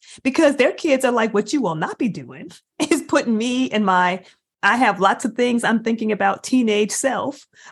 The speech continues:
all over the internet, all over your blog, all over your Instagram." They don't want you taking pictures. They don't want you hugging on them.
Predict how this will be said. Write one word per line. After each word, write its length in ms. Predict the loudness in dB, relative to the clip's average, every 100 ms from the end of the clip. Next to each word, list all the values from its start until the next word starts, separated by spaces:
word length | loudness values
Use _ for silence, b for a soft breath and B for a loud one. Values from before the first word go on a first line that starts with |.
| 0
all 340 | 2 4 4
over 380 | 2 2 2 0
the 300 | 0 0 0
internet, 400 | 0 -2 -4 -10 _ _
all 280 | 0 2 4
over 180 | 4 2
your 180 | 0 0
blog, 440 | 0 0 -2 -4
all 220 | -4 -2
over 160 | -2 0
your 160 | -2 0
Instagram." 760 | -2 -2 -8 -8 -12 -14 -16 -20 -2
They 100 | 2
don't 200 | 4 4
want 180 | 4 4
you 80 | 0
taking 340 | 2 -2 -2
pictures. 560 | 0 -2 0 -2 -2 2
They 80 | 2
don't 200 | 2 0
want 260 | -4 -4
you 120 | -10 -8
hugging 440 | 0 2 2 0
on 280 | 0 -2 0
them. 440 | 0 0 -4 -6